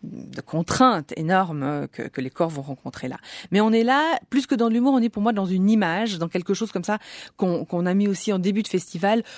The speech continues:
pour poser le cadre, pour nous faire rentrer, euh, via cette, euh, image en trois D, du coup, dans, euh, dans la question de la bataille.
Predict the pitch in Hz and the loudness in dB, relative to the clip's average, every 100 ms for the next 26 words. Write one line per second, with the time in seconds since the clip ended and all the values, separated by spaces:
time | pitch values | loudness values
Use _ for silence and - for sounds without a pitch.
0 | - 214 - - 262 247 208 190 190 151 | -6 -6 -4 2 4 4 2 0 0 0
1 | 180 180 151 - - - 196 202 - 226 | -2 -2 -4 -4 -14 -2 2 2 2 0
2 | 185 214 - - 180 208 - - - 156 | 2 0 0 0 0 -2 -8 -20 -8 -6
3 | 147 147 180 208 196 180 - - - 156 | -4 -2 2 2 2 -2 -6 -4 -2 -2
4 | - 190 175 175 156 147 151 151 180 151 | 0 0 2 0 -2 -4 -2 0 -2 -2
5 | 139 - 196 - - - 151 180 185 - | -6 -2 -2 -4 -16 -4 0 2 0 -6
6 | 156 139 143 143 151 151 - 147 190 160 | -6 -4 -4 -4 -2 -2 -4 -2 0 0
7 | 135 - 127 - | -2 -6 -12 -12